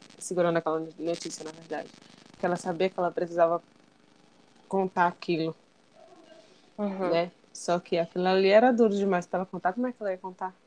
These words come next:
Speaker 1: Mas conseguiu.
Speaker 2: Terminar a leitura do livro foi muito bom e no semestre passado a gente focou muito na trilha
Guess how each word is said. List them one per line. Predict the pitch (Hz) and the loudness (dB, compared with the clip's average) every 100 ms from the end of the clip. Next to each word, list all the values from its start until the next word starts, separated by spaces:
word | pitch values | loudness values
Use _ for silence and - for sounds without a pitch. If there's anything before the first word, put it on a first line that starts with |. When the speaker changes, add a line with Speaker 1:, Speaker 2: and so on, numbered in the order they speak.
| _ _ _ _ _ _ - | _ _ _ _ _ _ -20
Speaker 1:
Mas | 175 | -20
conseguiu. | - 165 - 202 208 185 - _ _ | -10 -8 -6 -2 0 0 -4 _ _
Speaker 2:
Terminar | 233 254 233 | 8 10 8
a | 226 | 8
leitura | 226 233 214 | 6 2 0
do | 208 220 | 0 0
livro | 196 202 208 247 277 - | 2 2 0 -4 -6 0
foi | 202 | 0
muito | 190 208 240 | 0 -2 -4
bom | 208 196 170 240 - _ | 0 2 4 2 -4 _
e | 202 | 2
no | 208 202 | 4 4
semestre | 214 208 202 - | 4 6 6 4
passado | 220 - 185 196 220 - | 0 6 6 8 4 6
a | 196 | 4
gente | 196 - | 2 -4
focou | 196 - 208 | -10 -2 0
muito | 226 208 208 | 2 0 4
na | 208 | 2
trilha | 214 208 185 185 208 | 2 0 0 4 4